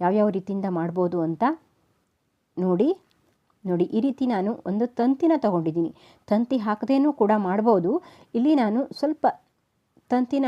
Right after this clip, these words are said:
ಹಾಕ್ಕೋಣ, ಸ್ವಲ್ಪ ಟೈಟಾಗಿ ಬರುತ್ತೆ, ಚೆನ್ನಾಗಿ ಬರುತ್ತೆ ಅಂತ. ನೋಡಿ, ಈ ರೀತಿ ತಂತಿನ ಇಟ್ಕೊಳ್ತೀನಿ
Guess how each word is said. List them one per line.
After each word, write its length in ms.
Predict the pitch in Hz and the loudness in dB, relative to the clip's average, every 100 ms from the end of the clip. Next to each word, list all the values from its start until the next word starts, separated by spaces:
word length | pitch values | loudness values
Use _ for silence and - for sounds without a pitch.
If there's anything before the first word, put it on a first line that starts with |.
| 226 | -2
ಹಾಕ್ಕೋಣ, 340 | 202 - 190 196 - - - | -4 -4 -2 -2 -6 -12 -6
ಸ್ವಲ್ಪ 200 | 269 233 214 | -2 -2 0
ಟೈಟಾಗಿ 360 | 196 220 214 180 | 0 2 0 0
ಬರುತ್ತೆ, 320 | 185 175 180 - | -2 -2 -4 -2
ಚೆನ್ನಾಗಿ 280 | 208 214 214 | -2 -2 -2
ಬರುತ್ತೆ 320 | 180 175 - 165 | 0 -2 -2 -4
ಅಂತ. 140 | 147 240 320 - - _ - | -4 -4 -4 -8 -20 _ -6
ನೋಡಿ, 180 | 175 165 175 | -2 0 2
ಈ 40 | 240 | 2
ರೀತಿ 240 | 208 - 320 - _ _ - | 0 0 -4 -4 _ _ 0
ತಂತಿನ 360 | 254 254 196 208 302 _ _ _ _ _ _ _ _ _ _ - | 0 2 -2 -2 -6 _ _ _ _ _ _ _ _ _ _ -10
ಇಟ್ಕೊಳ್ತೀನಿ 540 | 208 196 170 151 160 | -6 -2 -4 -4 -6